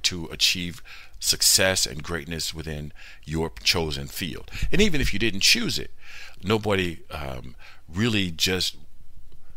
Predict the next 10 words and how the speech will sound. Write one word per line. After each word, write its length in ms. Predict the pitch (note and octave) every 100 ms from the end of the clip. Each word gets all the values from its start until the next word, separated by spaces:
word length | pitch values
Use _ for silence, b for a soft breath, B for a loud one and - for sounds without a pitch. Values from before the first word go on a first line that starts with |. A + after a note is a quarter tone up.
| - - -
what 320 | D#2+ E2 -
likes 380 | D2+ D#2+ G2 -
to 80 | -
be 160 | F2 E2
berated. 800 | - D#2+ D2 F#2+ F2 - - - B B B B B
And 480 | D#2 D#2 D#2 D2+ C#2+ -
so 580 | - - F2 D#2+ D2+ - B B B B B - - - - -
to 100 | A2+
take 380 | - G2 G2+ -
down, 420 | A2 G#2 G2+